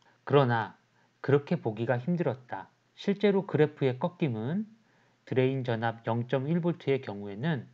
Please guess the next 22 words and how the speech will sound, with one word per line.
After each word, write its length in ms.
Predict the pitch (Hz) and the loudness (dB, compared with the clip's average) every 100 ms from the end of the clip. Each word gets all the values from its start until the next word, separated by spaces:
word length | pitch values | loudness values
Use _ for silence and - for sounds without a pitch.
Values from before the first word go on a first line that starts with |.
| _ _ _ _ _ _ _ _ | _ _ _ _ _ _ _ _
게이트 320 | - 156 156 | 2 4 4
전압 340 | 139 135 139 113 | 0 0 0 -4
영점팔 580 | 104 104 135 123 233 | -6 -2 -4 -2 -2
볼트에서 460 | 226 240 - 156 - | 2 0 0 -4 -4
일어났다. 640 | 101 98 180 - - 92 _ _ _ _ | -8 -10 -16 -16 -12 -12 _ _ _ _
드레인 340 | - 131 147 135 | 2 4 4 4
전압 500 | 131 127 127 123 - | 2 4 4 2 -6
이점영 580 | 135 127 - 139 110 117 | -8 -2 0 2 0 0
볼트인 480 | 160 160 - 135 110 | 2 2 0 -4 -2
경우에는 680 | 107 101 101 98 135 202 214 - _ _ _ _ _ _ - | -4 -6 -8 -6 -4 -2 -4 -10 _ _ _ _ _ _ -6
게이트 380 | 123 127 127 | -2 0 -2
전압 340 | 123 120 113 110 | -2 -2 -2 -4
영점육 500 | 113 113 131 110 - | -4 -2 -2 -4 0
볼트에서 400 | 160 147 139 123 | 0 0 -2 -2
일어난 380 | 107 123 120 117 | -2 0 0 0
것 120 | 127 | -6
같았으나 760 | - - 117 - 117 139 123 - _ _ _ _ _ _ | -8 -10 -12 -8 -4 -4 -4 -14 _ _ _ _ _ _
근처에 680 | - 123 127 127 123 123 110 | -6 -4 0 0 2 2 0
영점오 420 | 110 120 147 127 | -2 0 0 0
볼트 300 | 113 117 - | -2 -2 -4
자료가 400 | 120 104 101 - | -10 -8 -8 -8
없어 500 | 95 - - 156 160 | -10 -10 -4 -4 -6